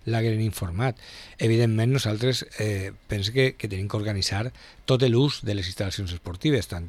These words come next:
els cursells que n'hi ha, com els clubs,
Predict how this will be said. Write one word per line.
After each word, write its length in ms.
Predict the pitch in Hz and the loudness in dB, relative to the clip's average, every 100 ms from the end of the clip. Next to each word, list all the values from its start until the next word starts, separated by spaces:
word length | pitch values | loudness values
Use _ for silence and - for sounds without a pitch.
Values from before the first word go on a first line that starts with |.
| - | -10
els 440 | 98 90 - - - | -8 -6 -6 -8 -14
cursells 500 | - 92 - 113 110 | -10 -6 0 0 0
que 180 | - 110 | 0 0
n'hi 140 | 107 | 2
ha, 240 | 127 151 160 151 | 4 4 4 2
com 200 | 120 95 | -2 -2
els 120 | 92 | -4
clubs, 540 | - 127 147 156 160 | -4 2 4 4 2